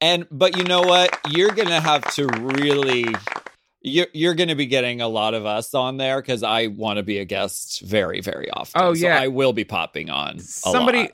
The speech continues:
Speaker 2: somebody on Twitter mentioned that we should get, uh, Blue Hydrangea and Cheryl Cole to host The Chop. And I had to reply that Manila and Latrice have done, like, probably fifty episodes of Drag Race, Drag U, All Stars, Regular Drag, Christmas Special,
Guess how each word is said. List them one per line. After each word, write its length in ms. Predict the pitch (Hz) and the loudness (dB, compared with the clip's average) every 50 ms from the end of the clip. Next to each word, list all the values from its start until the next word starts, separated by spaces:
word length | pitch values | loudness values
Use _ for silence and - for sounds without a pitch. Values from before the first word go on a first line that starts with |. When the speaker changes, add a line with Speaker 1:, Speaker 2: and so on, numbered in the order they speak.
| _ | _
Speaker 2:
somebody 380 | - - - 247 247 269 262 240 | -14 -4 -2 -2 0 0 0 0
on 120 | 226 202 | -2 -2
Twitter 400 | 190 - 226 220 226 226 214 196 - | -2 -2 -2 0 2 2 0 -2 -2
mentioned 400 | 165 165 160 156 - 170 160 156 | -2 -2 -2 -2 -4 -4 -2 0
that 180 | 156 147 127 - | 0 0 0 -2
we 120 | 143 156 | -4 -4
should 200 | 151 - 165 147 | -4 -4 -4 -2
get, 260 | 147 143 139 135 - | 0 0 0 0 0
uh, 360 | 131 131 131 127 127 123 120 117 _ _ _ _ _ _ | 0 2 2 2 2 0 -2 -4 _ _ _ _ _ _
Blue 280 | - 135 143 160 165 156 | -10 -2 0 2 2 4
Hydrangea 500 | 160 151 143 151 147 147 147 143 143 - | 2 2 2 0 -2 -2 -2 -2 -4 -4
and 80 | 127 | -4
Cheryl 320 | - - 156 139 135 123 - | -4 -2 0 0 0 0 -2
Cole 300 | - 143 143 139 143 139 | -2 -2 0 0 0 -2
to 140 | - 135 120 | -2 -4 0
host 360 | 123 131 123 117 - - - _ _ | 2 2 0 0 -2 -10 -18 _ _
The 80 | 139 113 | -8 -8
Chop. 440 | - - 123 117 117 120 - _ _ _ _ _ _ _ _ _ - | -4 0 2 2 2 0 -2 _ _ _ _ _ _ _ _ _ -2
And 420 | 139 139 139 135 135 135 131 127 - | 0 0 0 0 -2 -2 -4 -6 -2
I 120 | - 160 | 0 0
had 160 | 196 220 208 175 | 2 2 0 0
to 60 | 165 | 0
reply 500 | 147 135 - 147 147 135 135 135 131 - - | -4 -4 -2 -2 0 2 2 2 0 -2 -4
that 260 | 131 127 135 131 120 - | -4 0 0 0 0 0
Manila 440 | 131 135 139 151 156 151 147 139 | -2 -4 -2 0 2 2 2 2
and 300 | - - 127 127 127 123 | 0 0 -2 -2 -2 -4
Latrice 360 | 120 117 - 160 147 131 - - | -6 -4 -2 -2 -2 -2 -2 -6
have 120 | 127 117 | -8 -6
done, 300 | - 123 117 120 120 120 | -4 -4 -4 -4 -4 -2
like, 200 | 120 117 113 - | -4 -4 -4 -2
probably 420 | - 180 185 220 302 226 180 160 | 0 0 0 0 -2 -4 -6 -6
fifty 440 | 147 - _ 180 175 - - 170 - | -6 -4 _ -4 -4 -2 -2 -2 0
episodes 520 | - 131 - 143 - - 139 131 123 - 123 | 0 0 0 -4 -4 -4 -4 -4 -4 -6 -8
of 180 | 117 113 - | -12 -12 -10
Drag 280 | - 143 147 147 143 131 | -4 0 2 2 2 2
Race, 320 | 135 131 127 127 - - | 0 0 -2 -2 -4 -8
Drag 340 | - - 135 131 131 127 123 | -4 0 2 2 2 2 0
U, 400 | 127 127 123 120 120 120 120 120 - _ _ _ _ | -2 -2 -2 0 -2 -2 -4 -6 -10 _ _ _ _
All 200 | _ 135 127 127 | _ 0 0 0
Stars, 540 | 123 - - 139 127 123 120 120 120 117 - - - | 0 -2 -2 0 2 2 2 0 -2 -4 -8 -14 -10
Regular 400 | 120 135 135 135 135 135 131 131 | -2 0 0 0 0 -2 -2 -2
Drag, 420 | 123 131 123 117 117 120 120 113 | 0 0 2 2 2 2 0 -2
Christmas 320 | - - 156 - - 143 - | -2 -4 -4 -4 -4 -10 -12
Special, 640 | - - 131 123 117 - - 123 120 120 120 123 - | -4 -2 0 0 0 0 -2 0 0 0 0 -2 -4